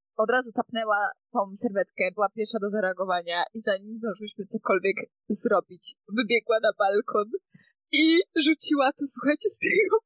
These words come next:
balkonu, zrzuciła tą palącą się serwetkę.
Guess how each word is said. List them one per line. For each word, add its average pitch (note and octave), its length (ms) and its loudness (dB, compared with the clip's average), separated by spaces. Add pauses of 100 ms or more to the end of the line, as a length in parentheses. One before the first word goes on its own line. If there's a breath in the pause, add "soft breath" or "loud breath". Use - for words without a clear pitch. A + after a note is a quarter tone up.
balkonu, D4 680 -2 (480 loud breath)
zrzuciła D#4 420 2 (100)
tą D#4 120 -6
palącą C4 360 0 (100)
się E4 80 4
serwetkę. B3 580 -2